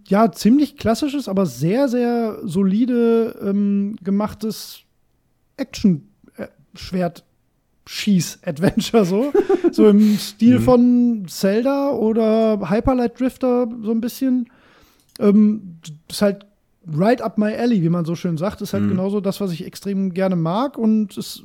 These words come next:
Speaker 1: super charmant umgesetzt. Ganz toller Soundtrack. Ähm, sehr, sehr, sehr schicke, charmante Grafik, äh, sauberes Gameplay, sehr, sehr gutes, ähm,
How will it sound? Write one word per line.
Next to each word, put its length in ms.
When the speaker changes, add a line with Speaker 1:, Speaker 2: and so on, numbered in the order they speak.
Speaker 1:
super 320
charmant 380
umgesetzt. 500
Ganz 220
toller 200
Soundtrack. 640
Ähm, 840
sehr, 300
sehr, 200
sehr 140
schicke, 600
charmante 440
Grafik, 720
äh, 240
sauberes 540
Gameplay, 600
sehr, 220
sehr 100
gutes, 720
ähm, 540